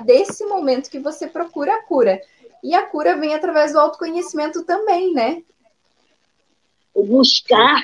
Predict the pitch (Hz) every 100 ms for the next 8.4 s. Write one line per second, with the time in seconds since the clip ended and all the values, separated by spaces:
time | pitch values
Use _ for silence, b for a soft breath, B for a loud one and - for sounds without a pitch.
0 | - - - 175 214 226 202 190 214 220
1 | 220 220 285 - 226 226 226 233 254 208
2 | 180 - _ _ _ _ _ _ _ _
3 | _ 180 214 220 269 285 330 339 240 170
4 | 156 - _ _ _ - 214 - 240 330
5 | 320 285 220 - 170 - 165 156 - _
6 | - - 233 - 220 214 214 196 - 196
7 | 180 170 220 233 180 185 - 175 170 160
8 | 175 220 214